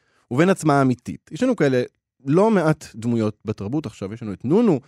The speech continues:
אה, הדמות שיצרה נעמי אהרון יגאל, הפכה לכוכבת ענקית תחת, אה, שם העט הזה, וגם אפשר להסתכל על דמויות לא רק במוזיקת פופ, כמו למשל בר אלמליח, מי שיצר את אימפרית הפשוטה והזכרנו מקודם.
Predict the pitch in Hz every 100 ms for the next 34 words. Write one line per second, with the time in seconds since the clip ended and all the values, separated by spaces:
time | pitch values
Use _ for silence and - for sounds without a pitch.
0 | _ _ - 123 117 151 175 143 - 127
1 | 127 123 127 120 110 110 135 123 - 123
2 | - 120 123 95 95 143 135 101 110 -
3 | 101 98 107 107 170 208 165 135 123 123
4 | 120 123 - _ _ - 247 320 202 226
5 | 180 202 214 156 208 247 233 165 147 156
6 | 185 117 - - 156 - 87 127 131 123
7 | 135 117 123 139 123 104 113 202 151 117
8 | 107 104 120 123 104 117 120 - - 107
9 | 147 107 98 - 135 113 101 175 214 202